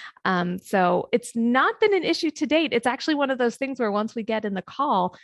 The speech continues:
before you know it, thirty, forty minutes have gone by and it's like, "Oh my gosh, that was great." Um, but the nerves at the beginning,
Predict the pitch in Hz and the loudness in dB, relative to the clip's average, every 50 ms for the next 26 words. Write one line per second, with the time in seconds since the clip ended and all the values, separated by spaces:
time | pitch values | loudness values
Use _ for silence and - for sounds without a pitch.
0 | - - - _ _ _ _ - 214 - 285 254 240 220 220 214 233 254 240 196 | -20 -20 -20 _ _ _ _ -2 0 2 2 2 4 4 4 4 4 4 4 2
1 | - - - 208 196 202 202 202 196 196 - 202 185 180 180 185 190 196 190 - | 0 -2 -2 -2 0 0 0 0 -2 -2 -2 -2 -2 -2 -2 -2 -2 -4 -4 -4
2 | - 180 - 185 160 165 180 180 208 240 247 190 165 160 165 160 156 156 - 175 | -6 -6 -4 -4 -4 -4 -4 -4 -4 -4 -2 -2 -2 -4 -4 -4 -6 -6 -6 -8
3 | 170 - - 269 285 202 165 - 254 220 160 - - 214 190 180 185 180 - - | -8 -6 -6 -4 -4 -4 -2 0 0 0 0 -2 -2 -2 -2 -2 -4 -8 -8 -8
4 | - 143 - - - - - - - - - - - - - 233 226 220 220 - | -6 -4 -4 -4 -6 -8 -12 -16 -16 -16 -14 -14 -14 0 2 4 4 4 2 -2
5 | - - 311 285 277 277 277 294 320 330 - 359 - 320 - 277 240 226 247 240 | 0 2 2 4 4 4 6 4 4 4 2 0 0 0 -2 -2 -2 -2 -2 -2
6 | 254 285 294 311 285 | -4 -6 -10 -12 -14